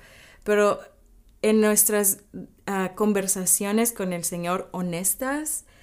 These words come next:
cuando lo traemos a la luz, Él lo puede sanar. Él puede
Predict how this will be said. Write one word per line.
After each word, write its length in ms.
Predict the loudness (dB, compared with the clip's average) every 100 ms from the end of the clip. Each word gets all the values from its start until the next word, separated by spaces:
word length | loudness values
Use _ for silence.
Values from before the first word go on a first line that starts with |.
| -20 -16
cuando 220 | -2 2 2
lo 140 | 2
traemos 440 | 0 0 2 2 2
a 80 |
la 120 | 0 -2
luz, 500 | -2 -2 0 0 -2
Él 140 | -4
lo 120 | -6 -4
puede 240 | -2 0
sanar. 640 | 0 -2 -8 -8 -8 -12 _ -20 -20 -20 _
Él 180 | -6 -6
puede 640 | -2 2 4 4 2 0